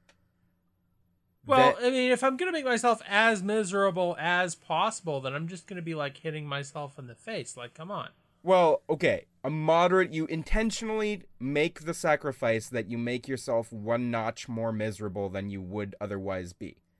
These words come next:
Speaker 2: And then it's intentionally with the intent of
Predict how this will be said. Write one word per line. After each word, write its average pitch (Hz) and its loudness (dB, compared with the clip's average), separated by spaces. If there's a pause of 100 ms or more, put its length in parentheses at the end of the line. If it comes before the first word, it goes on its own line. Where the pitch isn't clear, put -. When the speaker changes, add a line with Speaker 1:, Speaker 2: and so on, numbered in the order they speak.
(840)
Speaker 2:
And 139 0
then 127 4
it's 135 -2
intentionally 135 -4 (880)
with 127 -4
the 131 -2
intent 135 -4 (100)
of 117 0